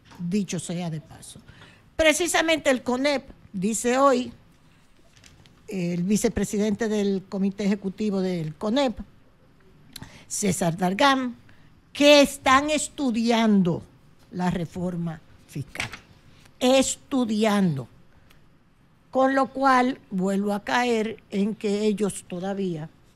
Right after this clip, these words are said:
a lo mejor no estaban al tanto de todo lo que se iba a presentar. Me preocupa, y lo dije,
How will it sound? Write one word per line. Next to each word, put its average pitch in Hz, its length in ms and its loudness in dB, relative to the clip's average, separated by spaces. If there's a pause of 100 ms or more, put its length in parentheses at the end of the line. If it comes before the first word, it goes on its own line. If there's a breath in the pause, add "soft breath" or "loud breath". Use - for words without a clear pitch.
(760)
a 170 120 -4
lo 170 120 -2
mejor 180 380 0
no 180 160 0
estaban 175 420 -4
al 175 240 -2
tanto 185 640 -2 (580)
de 160 140 -6
todo 185 300 -2
lo 185 140 -2
que 165 120 -6
se 170 140 -6
iba 175 280 -4 (100)
a 165 140 -8
presentar. 156 720 -8 (580 loud breath)
Me 226 180 0
preocupa, 220 760 -4 (280)
y 190 100 -10
lo 233 160 -4
dije, 175 380 -2